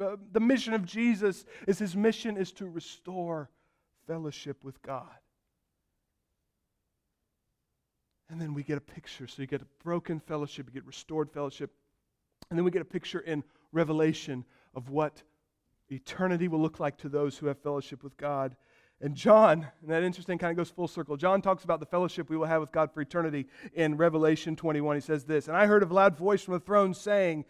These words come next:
'Behold, the dwelling place of God is with man.'" Fellowship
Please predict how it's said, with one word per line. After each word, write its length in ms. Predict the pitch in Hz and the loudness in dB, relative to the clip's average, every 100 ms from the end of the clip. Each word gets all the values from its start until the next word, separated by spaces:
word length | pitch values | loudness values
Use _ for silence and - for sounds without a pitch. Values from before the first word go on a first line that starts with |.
| - - | -16 4
'Behold, 640 | 185 190 262 240 190 160 - _ _ _ _ _ _ _ | 6 12 12 12 12 6 -6 _ _ _ _ _ _ _
the 80 | 135 | -8
dwelling 360 | 151 175 165 | -2 0 0
place 360 | - 165 156 - | -4 -10 -12 -12
of 140 | 127 | -14
God 440 | 143 135 123 113 113 _ _ _ _ _ | -10 -10 -10 -16 -20 _ _ _ _ _
is 440 | 143 123 113 - _ _ _ | -12 -12 -16 -20 _ _ _
with 240 | 135 120 _ _ _ _ _ _ | -14 -14 _ _ _ _ _ _
man.'" 340 | 113 117 104 _ _ _ _ _ _ _ _ _ _ _ _ _ _ _ _ _ _ _ | -20 -20 -20 _ _ _ _ _ _ _ _ _ _ _ _ _ _ _ _ _ _ _
Fellowship 600 | 131 123 - - 123 | -8 -6 -8 -10 -10